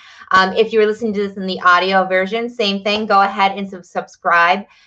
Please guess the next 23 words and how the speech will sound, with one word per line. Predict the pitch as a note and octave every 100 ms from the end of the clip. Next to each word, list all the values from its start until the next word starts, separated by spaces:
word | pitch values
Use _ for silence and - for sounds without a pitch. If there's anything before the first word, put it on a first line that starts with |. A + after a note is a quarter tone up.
| _
to | F#3+
the |
podcast | F#3+ F#3 E3 - F#3+ F3+
so | F#3+ -
that | E3+
you | -
can | F3
never | E3+ F3
miss | F3 F#3 -
another | F3+ E3+ E3+ E3
Friday | E3+ D#3+ E3 -
fifteen | G#3+ _ E3 E3 G#3 B3
or | F3 E3+ F#3+
Travel | - D3+ D3 D#3
Agent | E3 G#3 G#3+
Chatter | C#4 G#4+ -
episode. | F#3 A#4 - D#3+ - - _ _ - _ - _ _ _ _ _ -
All | A#3+
right, | G3+ - -
first | C#4 B4+ -
question | C#4 C#4 - E4+
today | A#3 A3 A3
is | - A3 G#3+ G3+